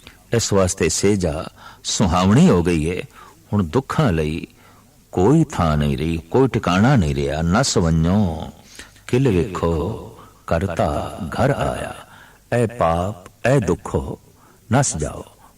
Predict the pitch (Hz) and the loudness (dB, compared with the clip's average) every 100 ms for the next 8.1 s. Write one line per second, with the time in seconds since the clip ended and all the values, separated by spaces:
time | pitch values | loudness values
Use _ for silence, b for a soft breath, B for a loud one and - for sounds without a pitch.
0 | - - 147 147 80 - - - - - | -8 0 2 2 0 -4 -10 -16 -20 -20
1 | - _ - - - _ _ - B B | -20 _ -20 -20 -20 _ _ -20 B B
2 | B B B B 123 156 135 135 151 180 | B B B B 4 6 6 6 6 4
3 | 180 - 107 101 147 120 87 82 - - | 4 2 2 4 4 2 -2 -8 -12 -18
4 | b b b - 104 117 160 160 135 98 | b b b -2 2 6 6 4 2 0
5 | - 98 120 113 78 71 B B 110 104 | 0 2 4 2 0 -8 B B 2 4
6 | 156 180 156 120 90 95 - 131 92 - | 6 4 6 4 4 0 2 2 0 0
7 | 110 170 185 160 120 - 95 101 123 90 | 4 6 6 4 2 2 2 4 2 0